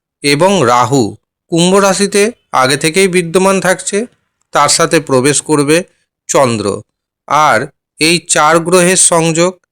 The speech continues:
এবং পঞ্চগ্রহের সংযোগের কারণে চার রাশির অর্থনৈতিক উন্নতি শুরু হবে। শুধু যে অর্থনৈতিক উন্নতি শুরু হবে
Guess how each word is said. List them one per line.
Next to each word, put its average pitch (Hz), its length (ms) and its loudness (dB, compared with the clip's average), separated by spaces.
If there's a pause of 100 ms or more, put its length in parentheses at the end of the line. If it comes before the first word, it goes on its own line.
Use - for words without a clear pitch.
(140)
এবং 135 280 2 (380)
পঞ্চগ্রহের 151 920 0 (340)
সংযোগের 160 600 0
কারণে 123 460 0 (680)
চার 185 360 2
রাশির 196 400 2 (320)
অর্থনৈতিক 185 800 0
উন্নতি 143 480 0 (340)
শুরু 131 360 0
হবে। 101 280 -2 (320)
শুধু 208 360 0
যে 208 180 0 (460)
অর্থনৈতিক 214 720 0
উন্নতি 196 420 0
শুরু 170 260 -2
হবে 160 280 2